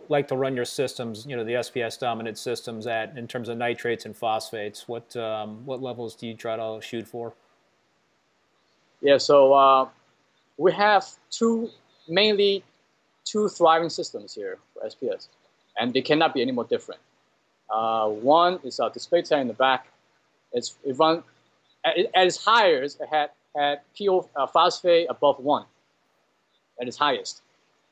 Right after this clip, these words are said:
Speaker 2: And the other system, it's about, it hovers about zero point zero three, zero point zero six,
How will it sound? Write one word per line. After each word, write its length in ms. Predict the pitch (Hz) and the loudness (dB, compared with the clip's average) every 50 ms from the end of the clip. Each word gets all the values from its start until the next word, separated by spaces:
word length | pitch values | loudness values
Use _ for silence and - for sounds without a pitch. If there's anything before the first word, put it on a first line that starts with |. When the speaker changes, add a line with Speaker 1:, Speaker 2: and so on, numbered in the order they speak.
| _ _ _ _ - | _ _ _ _ -6
Speaker 2:
And 720 | 123 131 135 139 139 139 139 139 135 139 139 135 139 131 - | -4 -2 0 2 2 2 2 2 2 2 2 0 -2 -4 -2
the 80 | - 151 | 2 4
other 120 | 185 202 | 4 4
system, 560 | 185 - 220 170 165 - - 190 170 170 165 - - | 4 4 2 0 0 2 4 4 4 4 2 0 -6
it's 180 | 131 127 - | -6 -6 -6
about, 420 | 147 123 - 147 147 143 143 139 - | -4 0 2 4 4 4 2 2 -2
it 60 | - | -2
hovers 280 | - 190 185 190 165 - | -2 0 0 0 -2 -6
about 400 | 127 135 139 135 131 123 123 117 | -2 0 0 2 2 0 -2 -4
zero 180 | - 143 147 147 | -4 -2 -2 -2
point 480 | 139 _ - 139 135 127 120 120 117 - | -4 _ -4 -2 -2 -2 -2 -4 -6 -4
zero 220 | 139 135 127 117 | -2 -2 -2 -2
three, 400 | 113 - - 131 143 151 151 147 | -4 -4 -4 0 2 2 2 2
zero 220 | - - 135 127 | 0 0 -2 -2
point 320 | - - 123 113 110 110 - | 0 0 0 0 0 -2 -4
zero 240 | - 113 113 110 107 | 0 2 2 2 2
six, 420 | - - - - - - - | 2 2 2 2 2 0 -2